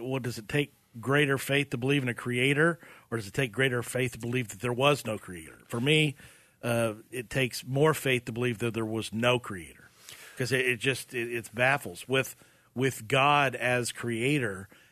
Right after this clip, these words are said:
as he says he was, then it, it, you know, it actually makes logical sense too, not just theoretical sense.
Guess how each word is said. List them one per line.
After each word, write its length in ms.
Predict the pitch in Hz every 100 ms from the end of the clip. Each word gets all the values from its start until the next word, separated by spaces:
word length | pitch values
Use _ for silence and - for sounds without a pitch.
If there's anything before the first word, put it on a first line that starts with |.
| -
as 220 | 120 110
he 160 | 131 123
says 400 | - 151 151 143
he 120 | 127
was, 640 | 123 175 123 107 117 - - _ _ _ _ -
then 600 | 120 110 147 143 131 131 _
it, 180 | 139 135
it, 220 | 135 131 -
you 140 | 127 123
know, 120 | 139
it 140 | 143
actually 360 | 135 147 - 143
makes 240 | 139 143
logical 600 | 107 113 143 190 156 98
sense 340 | - 82 65 -
too, 260 | 180 143 - -
not 240 | 120 131
just 400 | - 131 117 - _ _ -
theoretical 540 | 123 98 127 120 -
sense. 440 | - - - _